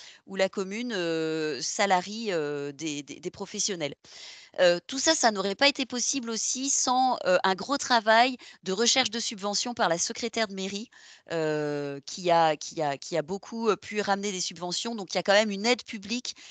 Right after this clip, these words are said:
qui a été apportée, heu, pour cette commune. Voilà, on en a fini avec les différentes opérations. Heu, je vais peut-être revenir, heu, à la page de, de début, heu, du webinaire pour maintenant vous laisser la parole,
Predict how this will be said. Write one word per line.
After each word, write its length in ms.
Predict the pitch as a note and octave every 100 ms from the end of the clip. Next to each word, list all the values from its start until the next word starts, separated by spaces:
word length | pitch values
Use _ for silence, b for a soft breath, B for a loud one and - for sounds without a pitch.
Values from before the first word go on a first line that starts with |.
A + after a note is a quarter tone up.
| B
qui 100 | -
a 40 | F#3
été 200 | F#3 G3
apportée, 560 | - F#3 - G#3+ A3
heu, 120 | E3+
pour 180 | D#3 F3
cette 180 | - F#3+
commune. 300 | F#3 D3+ B2 _ _ _ _ _ _ _ B B B B B
Voilà, 280 | F3 G#3 E3+
on 100 | G#3
en 120 | B3 C4+
a 80 |
fini 260 | D4 - C#4
avec 240 | A#3+ G#3
les 80 | G3
différentes 460 | F#3+ B3 C4+ B3+ A3+
opérations. 640 | A#3 A#3+ A3 G#3+ - A3 - B B B -
Heu, 120 | F3+
je 120 | F3+
vais 80 | A#3+
peut-être 400 | B3 C#4+ C#4 -
revenir, 500 | C4+ A#3+ B3+ B3+ A#3 - F3+
heu, 400 | F3 E3+ E3+ E3+
à 100 | F3
la 120 | F3
page 320 | - A#3 A3
de, 580 | G3 F#3 E3 D#3 D3+ D3 E3
de 80 |
début, 520 | E3+ G3+ F3 G3 F#3+ -
heu, 220 | - E3 D#3
du 160 | D#3+
webinaire 540 | G3+ A3+ G#3 G3 A3 D#4 B B B -
pour 160 | B3+
maintenant 340 | A#3+ C4 C#4 D#4
vous 140 | A3+
laisser 300 | A3 C#4 D#4+
la 100 | C#4+
parole, 420 | A#3+ A3+ G3+ A#3